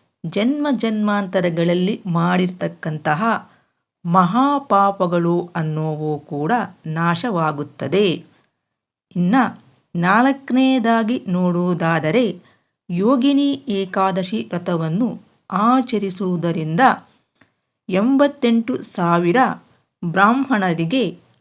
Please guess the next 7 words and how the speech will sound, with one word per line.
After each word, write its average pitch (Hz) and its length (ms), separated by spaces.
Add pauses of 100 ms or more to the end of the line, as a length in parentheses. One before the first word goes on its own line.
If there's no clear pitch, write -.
(100)
ಅನ್ನದಾನ 254 680 (240)
ಮಾಡಿದಷ್ಟು 185 960 (320)
ಪುಣ್ಯಫಲ 277 600 (260)
ಅನ್ನುವುದು 185 720
ದೊರೆಯುತ್ತದೆ 175 840
ಅಂತ 151 240 (1300)
ಪುರಾಣಗಳಲ್ಲಿ 214 1040